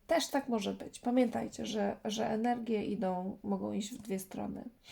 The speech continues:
W każdym bądź razie, em, przemiana ta dotyczy kogoś, kto wcześniej był, powiedzmy sobie, nie do końca szczery,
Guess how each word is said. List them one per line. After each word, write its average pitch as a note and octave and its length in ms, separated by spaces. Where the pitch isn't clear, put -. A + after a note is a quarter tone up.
W - 40
każdym F4+ 340
bądź A#3+ 200
razie, G#3 460
em, G#3+ 760
przemiana D4 560
ta B3 140
dotyczy G3+ 840
kogoś, G3 580
kto G3+ 600
wcześniej B3+ 640
był, F3+ 640
powiedzmy A#3 500
sobie, G#3 600
nie B3 160
do A#3+ 80
końca C#4+ 420
szczery, G#3 920